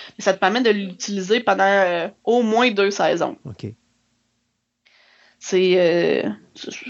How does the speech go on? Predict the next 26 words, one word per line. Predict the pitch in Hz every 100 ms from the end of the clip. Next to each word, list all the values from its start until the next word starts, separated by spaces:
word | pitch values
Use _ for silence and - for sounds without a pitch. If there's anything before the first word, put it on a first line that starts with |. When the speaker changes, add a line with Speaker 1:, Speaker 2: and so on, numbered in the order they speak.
| -
Speaker 1:
cela | 185 202
est | 202
un | 185
petit | 185 - -
peu | 185
moins | 185 185 190
détaillé | 208 196 196 190 185 208
que | 208
mon | 185 190 180 180 180
autre, | 185 190 190 - 185
euh, | 165 - - -
exemple, | 190 185 185 226 381
mais | 247 196
tu |
sais, | 220 269
comme | 254 208
quoi | 208 320
que | 233
même | 202 254 269
ici, | 233 - 302
on | 247 214
en | 185 185
fait. | - 247 269 - - - - _ - - _ _ _ _ _ _ _ -
Puis, | 240 262 - _ _ _ _ _ _ 214
l'objectif | 220 202 190 - 311 -
aussi, | 202 - 294